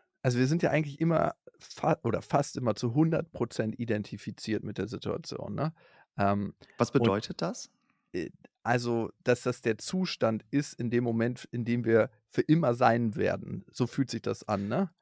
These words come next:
Speaker 2: Okay,
Speaker 1: Äh,
Speaker 2: gecheckt, ja.
Speaker 1: also, wir checken nicht, dass sich unsere Gefühle verändern und wir der Himmel sind und nicht das Wetter in der Situation. Also, eigentlich sind wir ja, wenn man's nimmt,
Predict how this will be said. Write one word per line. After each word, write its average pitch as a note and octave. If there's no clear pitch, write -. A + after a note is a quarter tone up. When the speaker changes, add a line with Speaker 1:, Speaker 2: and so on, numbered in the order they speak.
Speaker 2:
Okay, G2+
Speaker 1:
Äh, -
Speaker 2:
gecheckt, F#2
ja. F#2
Speaker 1:
also, A#2+
wir B2
checken E3+
nicht, E3+
dass A#2
sich B2
unsere B2+
Gefühle F3+
verändern F3
und A#2+
wir C#3
der A#2
Himmel C#3
sind A2
und -
nicht -
das G#2+
Wetter -
in A2
der G#2
Situation. -
Also, A#2
eigentlich D#3+
sind E3
wir A2+
ja, B2+
wenn A#2
man's G#2+
nimmt, D#3